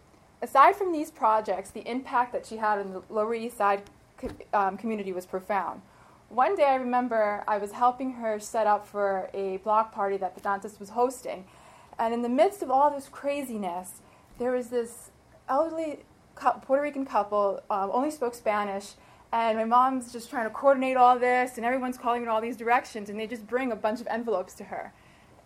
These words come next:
And she's looking at them, and she stopped at that moment, assured them that she was gonna get back to them, and she'll talk to them. And I looked at her,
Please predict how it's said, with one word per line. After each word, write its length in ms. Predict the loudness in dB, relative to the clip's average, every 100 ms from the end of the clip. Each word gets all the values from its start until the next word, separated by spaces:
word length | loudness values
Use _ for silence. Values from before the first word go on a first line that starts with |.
| -6
And 180 | -6 -6
she's 340 | -10 -12 -6
looking 320 | -4 -4 -4
at 180 | -4 -2
them, 300 | -2 -2 -4 -12 -20 -20 _
and 180 | -8 -8
she 80 | -10
stopped 460 | 0 4 4 0 -14 -20 -12
at 100 | -6
that 180 | -6 -2
moment, 460 | -2 -2 -4 -6 -10 _ _ _
assured 400 | -14 0 2 4
them 160 | 2 -2
that 120 | -4
she 100 | -10
was 80 | -12
gonna 120 | -6
get 180 | -2 0
back 240 | 0 -2 -4
to 80 | -2
them, 320 | 0 0 -6 -20 -20 -20 -10
and 180 | -10
she'll 140 | -8 0
talk 240 | 4 4
to 60 | 2
them. 160 | -10
And 80 | -6
I 60 | 2
looked 260 | 2 4
at 160 | 2 2
her, 340 | 2 -2 -2